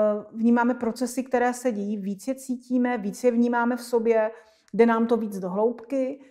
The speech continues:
tím se nám daří více rozlišit právě třeba ty programy, vzorce, to intuitivní a rozhodovat se mezi tím.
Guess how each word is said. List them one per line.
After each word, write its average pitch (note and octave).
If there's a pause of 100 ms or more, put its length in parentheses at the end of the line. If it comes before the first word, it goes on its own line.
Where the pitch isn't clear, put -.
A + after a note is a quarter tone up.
(120)
tím A#3
se A#3+
nám A#3+
daří A3+
více A#3
rozlišit G#3+
právě G3+
třeba G3
ty -
programy, A3+
vzorce, G#3 (340)
to -
intuitivní B3 (360)
a G#3+
rozhodovat G3
se -
mezi F3+
tím. -